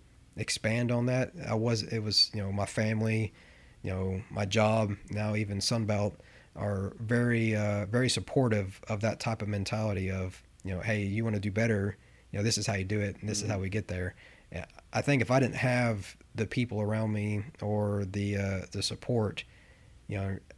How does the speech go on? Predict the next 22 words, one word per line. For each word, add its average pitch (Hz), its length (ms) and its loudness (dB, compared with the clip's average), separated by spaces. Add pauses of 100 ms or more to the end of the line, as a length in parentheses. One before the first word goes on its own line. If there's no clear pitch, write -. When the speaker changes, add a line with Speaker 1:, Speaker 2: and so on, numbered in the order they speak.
Speaker 1:
it 120 100 -2
would 104 200 -2 (320)
probably 127 280 2
not 113 320 -2
be 104 260 0
as, 98 360 -2
uh, 95 300 -2
prevalent 104 480 -2 (180)
in 101 140 -6
how 104 180 -4
I 101 140 -2
am 104 160 -2
today, 101 440 0 (680)
'cause, 95 500 -4
you 87 80 -10
know, 87 220 -8 (400)
constantly 104 340 -2
getting 104 180 -6
beat 101 180 -4
down, 107 260 -2
sometimes 98 440 -4
it, 95 200 -6